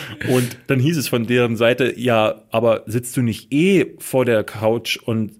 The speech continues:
Speaker 2: sagst dann halt einfach sowas in die Kamera?" Die dachten halt, ich bin halt wie,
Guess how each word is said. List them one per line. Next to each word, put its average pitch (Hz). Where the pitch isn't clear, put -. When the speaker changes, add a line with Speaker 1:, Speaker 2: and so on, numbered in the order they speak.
Speaker 2:
sagst -
dann 120
halt 113
einfach 107
sowas 107
in 110
die 104
Kamera?" 120
Die 120
dachten 143
halt, 127
ich -
bin 147
halt 123
wie, 120